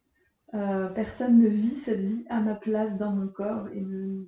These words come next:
ne, n'a toutes les cartes en main que moi j'ai pour prendre cette décision. » Finalement, euh, si les gens sont, sont pas contents, euh, ouais, je, je, à un moment, il y a un deuil qui se fait de se dire, « Bah, en fait, j'accepte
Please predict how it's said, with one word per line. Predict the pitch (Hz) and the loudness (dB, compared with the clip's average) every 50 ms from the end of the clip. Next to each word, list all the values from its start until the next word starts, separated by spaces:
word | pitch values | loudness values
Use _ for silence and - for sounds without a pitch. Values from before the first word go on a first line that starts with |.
| - | -10
ne, | 196 202 196 202 202 202 | -8 -6 -6 -4 -4 -4
n'a | 196 196 196 208 214 | -4 -4 -4 -4 -6
toutes | 208 - - - | -8 -10 -10 -8
les | 214 214 - | -8 -6 -6
cartes | 220 214 - - | -6 -8 -8 -8
en | 202 196 | -8 -6
main | 196 208 214 214 | -4 -4 -4 -4
que | - 202 | -4 -4
moi | 196 196 208 208 | -4 -4 -4 -4
j'ai | 208 208 214 | -4 -6 -6
pour | - - - | -8 -10 -14
prendre | - - 226 214 214 | -8 -4 -4 -4 -2
cette | - 202 190 180 | -2 -4 -6 -4
décision. » | 190 190 - - 208 190 185 190 226 240 - - - _ - - - - - - - - _ _ _ _ _ _ _ _ _ _ - | -6 -6 -6 -8 -10 -8 -6 -4 -4 -6 -6 -10 -18 _ -20 -20 -20 -20 -20 -20 -20 -20 _ _ _ _ _ _ _ _ _ _ -20
Finalement, | - - - 220 220 220 220 220 226 233 254 262 262 254 240 214 | -6 0 2 4 6 6 6 6 6 6 6 6 4 4 4 4
euh, | 202 202 | 2 0
si | 202 - - 220 | -2 -4 -6 -2
les | 196 208 220 214 | 2 2 4 4
gens | 226 247 247 | 2 0 -2
sont, | 247 240 - 226 220 208 202 196 190 190 190 | -2 -4 -4 -2 -2 -2 -2 -2 -4 -4 -6
sont | 190 - - 202 196 | -8 -8 -8 -8 -6
pas | 214 214 | -6 -8
contents, | 208 - - 214 196 202 - 220 233 240 240 233 226 208 190 | -8 -8 -8 -8 -8 -8 -6 -6 -4 -2 -2 -2 -2 -2 -4
euh, | 190 185 190 185 | -6 -8 -8 -6
ouais, | 196 220 233 226 214 | -4 -2 0 0 -2
je, | 196 190 190 196 | -2 -4 -8 -8
je, | 190 190 196 - - - - | -8 -8 -8 -10 -10 -10 -8
à | 220 | -6
un | 208 208 | -2 0
moment, | 214 214 214 226 233 214 226 - - - - - | 2 4 4 4 4 2 0 -2 -6 -8 -6 -2
il | 220 | 0
y | 214 | 2
a | 208 | 2
un | 202 202 | 2 2
deuil | 202 196 220 226 220 220 | 4 4 6 4 4 2
qui | - - | -2 -10
se | - - | -12 -8
fait | - 240 226 202 | -4 -2 -2 -2
de | 202 | -2
se | 196 190 | -4 -2
dire, « | - 220 214 | -2 -2 -2
Bah, | 202 196 | -2 -2
en | 196 | -2
fait, | 226 214 | -2 -2
j'accepte | 202 208 214 208 - - - - - - - - - - - | 0 0 -2 -2 -4 -6 -8 -8 -8 -10 -12 -16 -18 -20 -20